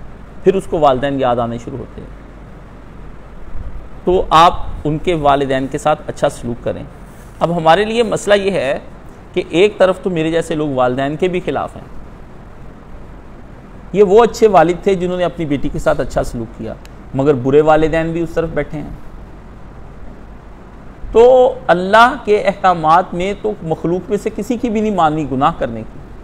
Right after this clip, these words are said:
वो वालिदैन क्या किसी की भी नहीं मान सकते आप। हुस्ने सलूक उनके साथ जारी रखें, बस उनसे इगमाज बरतें, क्या इग्नोर कर दें, उनको माजूर समझ लें। लेकिन इसमें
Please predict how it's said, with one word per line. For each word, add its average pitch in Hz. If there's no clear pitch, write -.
वो 143
वालिदैन 160
क्या 196
किसी 202
की 214
भी 202
नहीं 185
मान 123
सकते -
आप। 50
हुस्ने 175
सलूक 185
उनके 165
साथ 151
जारी 127
रखें, 170
बस 143
उनसे 208
इगमाज 175
बरतें, 143
क्या 190
इग्नोर 185
कर 160
दें, 127
उनको 202
माजूर 165
समझ 151
लें। 123
लेकिन 135
इसमें 175